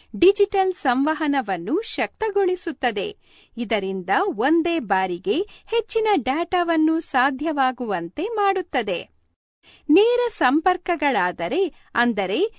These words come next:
ಡೈರೆಕ್ಟ್ ಕನೆಕ್ಷನ್ಸ್ ಆದರೆ ಇಂಟರ್ನೆಟ್ ಅಥವಾ ಇತರೆ ನೆಟ್ವರ್ಕ್‌ಗಳಿಗೆ ಡಯಲ್ ಮಾಡುವ ಅಥವಾ ಲಾಗ್ ಆನ್ ಮಾಡುವ ಅವಶ್ಯಕತೆ ಇರುವುದಿಲ್ಲ.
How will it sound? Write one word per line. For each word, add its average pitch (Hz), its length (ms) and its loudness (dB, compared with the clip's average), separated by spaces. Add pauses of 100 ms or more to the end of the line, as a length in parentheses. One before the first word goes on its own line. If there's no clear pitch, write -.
(140)
ಡೈರೆಕ್ಟ್ 427 960 0
ಕನೆಕ್ಷನ್ಸ್ 349 800 -2
ಆದರೆ 190 420 -2
ಇಂಟರ್ನೆಟ್ 381 840 0
ಅಥವಾ 262 480 0 (100)
ಇತರೆ 294 380 -2
ನೆಟ್ವರ್ಕ್‌ಗಳಿಗೆ 226 1120 -4 (280)
ಡಯಲ್ 254 340 4
ಮಾಡುವ 202 460 -2 (360)
ಅಥವಾ 403 480 2
ಲಾಗ್ 339 460 4
ಆನ್ 381 320 6
ಮಾಡುವ 277 340 0 (100)
ಅವಶ್ಯಕತೆ 254 680 -6
ಇರುವುದಿಲ್ಲ. 349 760 0